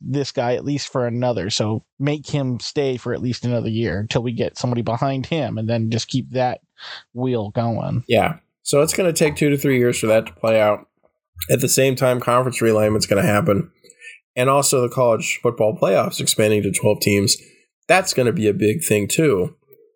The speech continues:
Speaker 2: So all that rolled into it.
Speaker 1: I was gonna say, you know, that this year was a great example of how a twelve team system could, well, not just twelve, but it would have been better, as we talked before, about a sixteen, but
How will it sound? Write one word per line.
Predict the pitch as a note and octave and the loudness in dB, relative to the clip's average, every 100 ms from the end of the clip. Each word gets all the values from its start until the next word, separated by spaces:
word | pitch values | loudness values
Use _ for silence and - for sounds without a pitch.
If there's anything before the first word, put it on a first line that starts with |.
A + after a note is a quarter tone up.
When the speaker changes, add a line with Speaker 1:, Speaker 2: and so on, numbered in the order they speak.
| _ - | _ -10
Speaker 2:
So | - B2 A#2 G#2+ G#2+ - - - _ _ - | 0 2 4 2 -2 -6 -20 -20 _ _ -4
all | C3+ E3+ | 0 2
that | E3+ D#3 | 2 2
rolled | B2 C3 C3+ | 2 2 2
into | C#3 C3+ - G2+ | 0 0 0 2
it. | G2 | 2
Speaker 1:
I | |
was | E3 | 2
gonna | F3 D#3 | -4 -4
say, | F#3+ D3 | -4 -4
you | C3+ | -4
know, | D3+ C3+ | -2 -2
that | B2 E3+ - | -2 -4 -4
this | C3+ C3 D3+ E3 - | -10 -8 -4 -4 -2
year | E3 D#3+ | -2 -2
was | C#3+ | -2
a | C#3 | -6
great | - C#3 C#3+ | -2 -2 -2
example | B2+ D3 G#3 F3 A#2 | -2 -4 -4 -2 -4
of | G#2+ | -4
how | A2+ A#2 A2+ - | -2 0 -2 -4
a | |
twelve | A#2 C#3+ C3 B2+ A#2+ - | -6 -4 -2 -2 -6 -14
team | - C#3 A#2+ | -8 -4 -4
system | - E3 B2+ G2 | -4 -4 -4 -6
could, | - A2+ A2+ - _ | -4 -4 -4 -12 _
well, | - - A#3 A3 F#3 | -10 -8 -4 -2 -2
not | F3+ D3+ | -2 -6
just | C3 A#2+ | -8 -8
twelve, | - D#3+ B2+ | -2 -2 -2
but | - - - - - | -6 -8 -18 -14 -4
it | D3 | -2
would | C#3+ | -2
have | C#3 | -4
been | B2+ | -4
better, | A#2+ D#3 B2+ | 0 0 0
as | B2 A#2 | -2 -4
we | B2 | -4
talked | - G#2+ G2 | -2 -4 -4
before, | G#2+ - E3+ C3 | -12 -6 -2 -2
about | A2 A#2 | -4 -6
a | |
sixteen, | - A#2 - F3 | -6 -8 -4 -2
but | C3+ A#2+ | -2 -4